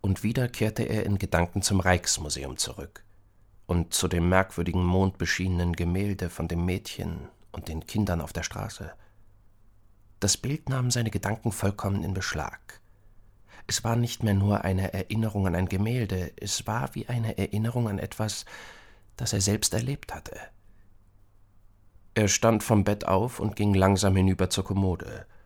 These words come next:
Er konnte das schwache Keuchen der Uhr hören, in der Ferne den Autoverkehr. Er holte die Maske heraus und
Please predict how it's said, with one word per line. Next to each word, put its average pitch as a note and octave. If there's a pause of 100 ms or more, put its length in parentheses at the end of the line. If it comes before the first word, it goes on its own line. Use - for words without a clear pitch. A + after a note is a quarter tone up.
(840)
Er -
konnte F#2
das F2
schwache -
Keuchen -
der D#2+
Uhr G2+
hören, F2+ (560)
in -
der E2+
Ferne F2
den E2
Autoverkehr. - (1120)
Er G2+
holte -
die C3
Maske G#2+
heraus D3 (440)
und F#2